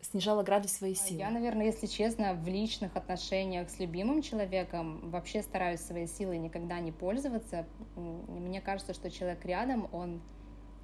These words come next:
Speaker 2: ну, нужен для того, вот если мы выбираем кого-то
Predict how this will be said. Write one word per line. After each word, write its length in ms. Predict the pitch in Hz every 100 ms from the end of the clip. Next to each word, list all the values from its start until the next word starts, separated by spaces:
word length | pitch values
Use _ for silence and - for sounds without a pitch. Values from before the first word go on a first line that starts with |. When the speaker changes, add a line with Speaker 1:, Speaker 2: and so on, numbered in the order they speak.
| -
Speaker 2:
ну, 120 | 180 180
нужен 320 | 208 185 175
для 140 | 165
того, 460 | 165 160 180 262 294 - - -
вот 100 | 165 185
если 240 | 180 175
мы 100 | 170
выбираем 440 | 170 175 175 165
кого-то 540 | 160 170 175 170 156